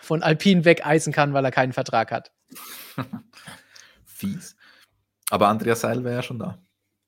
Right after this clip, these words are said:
Speaker 1: <laughs> Genau, Expertise dafür haben sie schon mal. Zumindest fünfzig Prozent wollen wir Zach Brown da nicht mal alles absprechen.
Speaker 2: Ich hab irgendwie ein Video gesehen von, auf Social Media von Piastri, glaub ich, jetzt irgendwie in der Schweiz,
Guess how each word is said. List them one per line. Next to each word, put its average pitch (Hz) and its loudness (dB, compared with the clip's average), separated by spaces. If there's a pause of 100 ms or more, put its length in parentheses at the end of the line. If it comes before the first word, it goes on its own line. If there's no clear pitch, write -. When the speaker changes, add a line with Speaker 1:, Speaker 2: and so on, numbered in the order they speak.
(360)
Speaker 1:
<laughs> - 0 (520)
Genau, 185 8
Expertise 220 4
dafür 185 8
haben 160 8
sie 147 -2
schon 135 -6
mal. 113 -6
Zumindest 175 0
fünfzig 175 -4
Prozent 147 -2 (340)
wollen 147 -2
wir 147 -2
Zach 139 -6
Brown 131 0
da 123 -2
nicht 117 -10
mal 120 -8
alles 117 -8
absprechen. - -10 (380)
Speaker 2:
Ich 117 -4
hab 165 2
irgendwie 165 0
ein 101 -8
Video 185 -6
gesehen 254 -8
von, 151 -8 (520)
auf - -12
Social 127 -4
Media 156 -4
von 131 -8
Piastri, - -10
glaub 143 -4
ich, 180 -10
jetzt 151 -8
irgendwie 135 -8
in 135 -8
der 120 -6
Schweiz, 170 -10